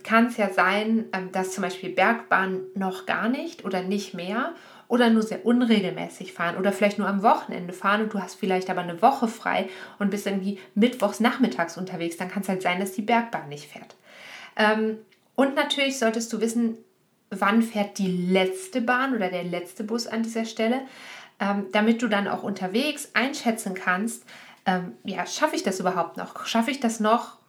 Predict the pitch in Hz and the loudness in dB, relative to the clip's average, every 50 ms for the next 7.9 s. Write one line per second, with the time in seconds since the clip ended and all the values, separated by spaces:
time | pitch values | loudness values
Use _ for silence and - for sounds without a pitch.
0 | _ _ - 226 226 226 - - - - 226 220 220 214 208 214 226 220 220 - | _ _ 0 0 0 0 0 -6 -4 -2 -2 -2 -2 -2 0 2 2 0 0 0
1 | - 220 220 226 226 - - - 294 359 381 370 - 226 - - - - - - | 0 0 2 2 0 0 -4 -8 -6 -4 -4 -4 -4 -6 -6 -6 -8 -8 -8 -10
2 | 196 - _ _ - - - - - - - - - - 220 226 226 - - - | -18 -20 _ _ -20 -20 -20 -20 -20 -18 -20 -14 -2 2 2 2 2 2 0 2
3 | 240 254 269 269 262 254 254 - 233 226 - - 240 233 - - - - - - | 2 4 4 4 4 2 0 -2 -6 -6 -4 -2 -2 -2 0 0 -2 -2 -2 -2
4 | - 190 185 180 180 175 - - - - 214 208 202 196 190 185 180 170 185 233 | -4 -4 -2 -2 -2 -4 -6 -8 -6 -2 0 2 2 2 0 0 -2 0 0 0
5 | 262 294 294 320 330 311 208 196 190 - - 190 185 - - 185 185 - - 190 | 0 0 0 -2 -2 -2 -2 -4 -4 -6 -10 -14 -12 -4 -2 -2 -2 -2 -2 -6
6 | 170 170 - - - 247 254 285 285 269 254 233 220 196 196 190 180 165 175 - | -6 -8 -8 -6 -2 0 2 2 2 2 0 0 0 -2 -2 -4 -4 -6 -6 -6
7 | - 180 208 262 294 277 294 294 277 285 277 269 254 247 233 240 240 233 | -4 -4 -2 -2 -4 -4 -6 -8 -8 -6 -6 -4 -2 0 0 0 0 -2